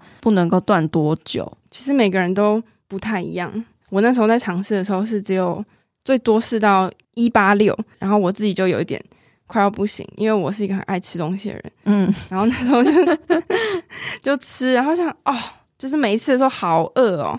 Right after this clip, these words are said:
Speaker 2: 但也有些人会想要一次这样子尝试，会，他会认为说效果比较好，比较快。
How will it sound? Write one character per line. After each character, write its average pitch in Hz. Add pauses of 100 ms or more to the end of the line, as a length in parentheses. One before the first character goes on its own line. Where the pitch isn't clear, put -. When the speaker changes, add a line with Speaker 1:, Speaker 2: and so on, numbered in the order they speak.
(140)
Speaker 2:
但 277
也 233
有 214
些 220
人 196
会 214 (240)
想 160
要 196 (180)
一 202
次 220
这 214
样 190
子 123
尝 196
试， 208
会， 208 (400)
他 262
会 262
认 262
为 180
说 214
效 214
果 190
比 175
较 202
好， 180
比 -
较 185
快。 175